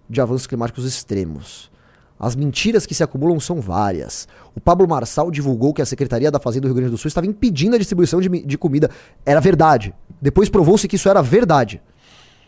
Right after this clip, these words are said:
A disseminação dessa informação se desdobrou em ataques de Pablo Marçal contra a jornalista da Globo News, Natuza Neri. Olha, a preocupação do jornal A Nova Democracia,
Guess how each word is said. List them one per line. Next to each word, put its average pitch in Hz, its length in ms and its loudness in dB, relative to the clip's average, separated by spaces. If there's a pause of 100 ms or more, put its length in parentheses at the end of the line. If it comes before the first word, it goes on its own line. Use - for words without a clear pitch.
(720)
A 107 100 -6
disseminação 170 540 -2
dessa 196 160 0
informação 180 360 -4
se 190 120 -10
desdobrou 190 580 0
em 196 60 -4
ataques 175 360 -4
de 156 60 -14
Pablo 175 220 -2
Marçal 175 280 0
contra 220 260 -2
a 180 40 -4
jornalista 220 560 2
da 220 80 2
Globo 196 240 4
News, 220 240 -2
Natuza 240 420 0
Neri. 233 400 2
Olha, 247 220 4
a - 160 -2
preocupação 262 600 -4
do 226 80 -4
jornal 190 280 2
A 180 60 2
Nova 226 320 0
Democracia, 175 840 -2